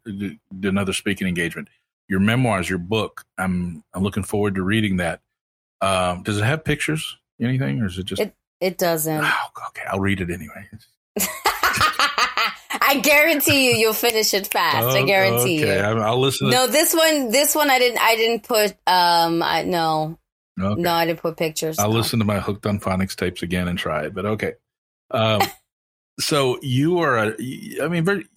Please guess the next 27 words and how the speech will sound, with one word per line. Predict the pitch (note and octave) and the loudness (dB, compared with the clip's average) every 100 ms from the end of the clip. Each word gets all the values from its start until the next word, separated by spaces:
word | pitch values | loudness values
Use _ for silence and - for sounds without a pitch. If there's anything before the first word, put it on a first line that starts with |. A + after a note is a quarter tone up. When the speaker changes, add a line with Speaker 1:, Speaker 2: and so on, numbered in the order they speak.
| _ | _
Speaker 1:
you're | F3 E3 | -2 0
an | E3+ | 2
entrepreneur, | B2 A2+ G2+ F2+ - _ _ _ _ A#2 | 2 0 -4 -4 -8 _ _ _ _ -6
um, | G2 G2 F2+ D2 - | -4 -2 -4 -8 -4
Speaker 2:
Right. | D#3 - | -2 0
Speaker 1:
self-employed, | C#3+ B2 A2 F2+ A#1+ _ _ _ _ - | -2 0 0 -2 -6 _ _ _ _ -2
and | A#2+ A2 G#2+ A#2 | 0 2 2 0
your | B2 | 0
husband's | D3+ A3 A#2 G2 | 0 0 -2 -2
also | F#2 - | -2 -2
self-employed, | E2+ E2+ E2 D#2+ D#2+ D2 | -4 -4 -6 -6 -6 -8
correct? | - A2+ - _ _ _ _ _ _ _ _ | -6 -6 -6 _ _ _ _ _ _ _ _
He's | A2 G2+ | -6 -4
a | F#2+ | -4
photographer? | A2 A#2+ C3+ C3+ E3 - | -2 0 -2 -4 -6 -8
Speaker 2:
Uh, | - - _ _ _ _ _ _ | -12 -16 _ _ _ _ _ _
y-, | A3+ C4 | -6 -2
he's | A#3 D4 | 0 2
a | D#4 | 0
photographer, | C#4+ C4+ C4 B3+ C4+ | 0 2 2 0 0
but | A3+ G#3+ | 0 0
he | G#3 B3 | 2 2
is | A#3 G#3+ | 2 2
also | G#3+ G#3 - G3+ F#3+ F#3 F#3 - | 2 2 0 0 2 2 2 2
a, | F#3 F3 F3 | 2 2 2
an | F#3+ F#3+ | 2 2
educator. | F3+ E3+ E3+ E3+ D3 B2+ | 2 0 0 0 0 -4